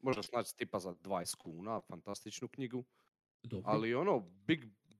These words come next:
Speaker 1: big, ono, boom, bestseller i
Speaker 2: A to ti onda ista
Speaker 1: bude
Speaker 2: logika.
Speaker 1: ono dvista,
Speaker 2: To ti je ista
Speaker 1: bude
Speaker 2: logika onda.
Speaker 1: dvista pedeset,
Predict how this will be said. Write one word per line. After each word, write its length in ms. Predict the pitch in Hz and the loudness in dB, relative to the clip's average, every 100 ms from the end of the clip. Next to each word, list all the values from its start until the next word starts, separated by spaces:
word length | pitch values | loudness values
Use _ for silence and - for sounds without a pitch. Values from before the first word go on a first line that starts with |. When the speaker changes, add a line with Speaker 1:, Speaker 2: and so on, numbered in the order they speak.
| - | 2
Speaker 1:
big, 240 | 160 117 | 2 4
ono, 240 | 113 127 110 | 2 4 0
boom, 440 | 85 - 131 107 | -2 -2 -2 -2
bestseller 680 | 87 117 - - 120 113 82 | 0 -2 0 -2 0 0 -2
i 260 | 80 82 67 _ _ _ _ _ _ _ _ _ _ - | -6 -12 -16 _ _ _ _ _ _ _ _ _ _ 2
Speaker 2:
A 100 | 160 | 4
to 120 | 214 | 8
ti 100 | 269 | 10
onda 120 | 254 | 12
ista 200 | 269 285 | 12 12
Speaker 1:
bude 80 | 226 | 12
Speaker 2:
logika. 200 | 120 101 | 10 6
Speaker 1:
ono 120 | - - | -6 -2
dvista, 420 | 147 151 - 85 | 0 0 0 -4
Speaker 2:
To 160 | - 185 | 2 4
ti 100 | 185 | 6
je 20 | |
ista 160 | 214 269 | 8 10
Speaker 1:
bude 80 | 226 | 10
Speaker 2:
logika 300 | 165 120 113 | 10 8 4
onda. 80 | 95 | 0
Speaker 1:
dvista 160 | - - | 0 -4
pedeset, 560 | 87 104 107 - 110 | -2 0 0 2 0